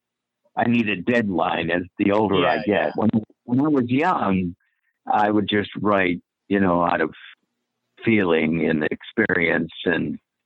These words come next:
Speaker 1: and thing. But, and I still do, but it's, it's not, it's not as frequent because, you know, when you reach a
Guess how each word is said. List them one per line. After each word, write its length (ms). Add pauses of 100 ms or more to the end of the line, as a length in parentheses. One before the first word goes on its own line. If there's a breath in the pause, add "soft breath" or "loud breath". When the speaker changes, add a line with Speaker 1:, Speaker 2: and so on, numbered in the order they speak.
(220)
Speaker 1:
and 200
thing. 240
But, 200
and 420
I 120 (140)
still 260
do, 460
but 200
it's, 160 (320)
it's 320
not, 300 (260)
it's 220
not 200
as 80 (180)
frequent 600
because, 480 (160)
you 160
know, 300 (540)
when 180
you 140
reach 320
a 80